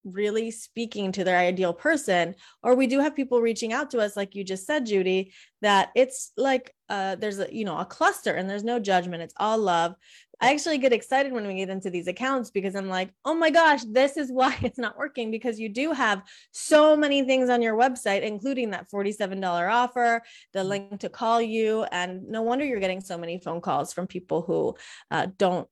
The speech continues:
Speaker 1: uh, have the finances to hi-, to hire you, because let's,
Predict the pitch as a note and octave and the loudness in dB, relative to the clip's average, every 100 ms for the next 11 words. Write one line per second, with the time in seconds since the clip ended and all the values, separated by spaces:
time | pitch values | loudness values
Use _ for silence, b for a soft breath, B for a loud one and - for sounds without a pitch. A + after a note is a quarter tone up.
0 | - E3+ F3+ F3 D#3 D#3+ F3+ F3 E3 D3+ | -6 -4 -4 -2 -2 -2 -4 -6 -4 -4
1 | D3+ E3+ - E3+ - - F#3 E3+ E3 - | -6 -6 -6 -8 -8 -2 0 2 2 -2
2 | - - - - - F#3 - C#2+ C2+ C2 | -6 -8 -8 -10 -6 -2 0 2 0 -2
3 | - G3+ F#3+ G#3 D#3 - C4+ - | -4 -6 -2 0 0 2 0 -2